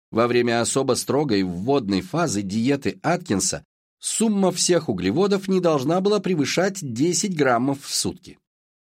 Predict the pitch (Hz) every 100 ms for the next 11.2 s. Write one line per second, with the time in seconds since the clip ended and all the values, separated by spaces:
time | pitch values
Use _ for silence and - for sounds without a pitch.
0 | - 208 214 247 214 196 208 220 208 151
1 | - 120 - 151 160 92 71 - _ _
2 | _ _ - - 123 120 - 98 135 180
3 | 123 92 92 92 90 80 90 - 92 139
4 | 190 185 127 143 143 185 170 160 131 143
5 | 165 196 190 123 101 110 113 120 90 78
6 | - _ _ _ _ _ 127 120 101 92
7 | 95 117 135 131 107 107 127 117 85 -
8 | 87 85 113 151 107 110 147 185 180 170
9 | 147 139 113 123 120 104 - 90 82 80
10 | 175 185 185 - 220 208 104 - 80 76
11 | -